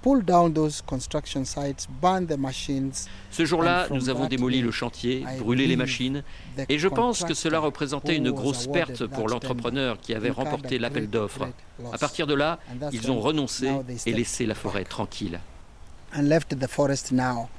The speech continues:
Speaker 1: without co-, constructions. And these little things that we did that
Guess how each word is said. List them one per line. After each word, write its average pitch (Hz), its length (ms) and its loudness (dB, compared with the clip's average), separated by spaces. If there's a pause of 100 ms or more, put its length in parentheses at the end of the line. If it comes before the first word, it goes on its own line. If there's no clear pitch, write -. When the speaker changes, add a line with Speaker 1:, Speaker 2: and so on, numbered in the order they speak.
Speaker 1:
without 135 500 2
co-, 127 420 -4 (280)
constructions. - 880 -2 (1120)
And 117 140 -4 (100)
these 151 280 -2
little 156 300 0
things 151 360 0
that 139 200 -2
we 151 100 2
did 135 180 -2 (100)
that 131 160 -2